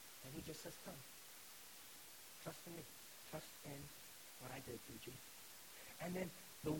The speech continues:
way we relate to God after that is the same way we get saved, by grace. It's not that we get saved by grace and then we start,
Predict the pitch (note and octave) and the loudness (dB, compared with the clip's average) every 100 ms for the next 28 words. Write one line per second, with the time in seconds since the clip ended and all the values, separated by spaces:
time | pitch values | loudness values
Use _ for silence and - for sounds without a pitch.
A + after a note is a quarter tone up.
0 | D#3 G3 A3 F#3+ E3+ D#3+ F3 F#3 F#3 E3+ | 12 12 12 10 10 10 10 8 4 6
1 | D#3+ E3 - F#3 F#3 - - F#3+ D#3+ C#3 | 6 4 4 4 4 0 2 6 6 6
2 | C#3+ - - G#3+ G#3+ A3+ A3 A3 G#3 G3 | 4 2 -2 0 6 8 8 8 6 6
3 | A#3+ G3+ F#3+ F#3+ G3 G3+ - - G#3+ - | 8 10 10 10 10 10 8 4 4 2
4 | - - - - - - - F3 F2+ G#3+ | -2 -6 -8 -8 -8 -4 6 8 10 8
5 | G#3+ - - - - - - - - - | 8 2 -4 -6 -6 -6 -8 -8 -8 -8
6 | - - - - - D#3 F3 G3 G3+ F3+ | -8 -8 -8 -8 -2 2 6 8 10 10
7 | E3 E3 - - F3+ D#3 D#3+ C#3+ F3 E3+ | 10 8 6 8 10 10 6 8 6 6
8 | D#3+ D#3+ D#3+ - D#3 | 4 6 4 6 6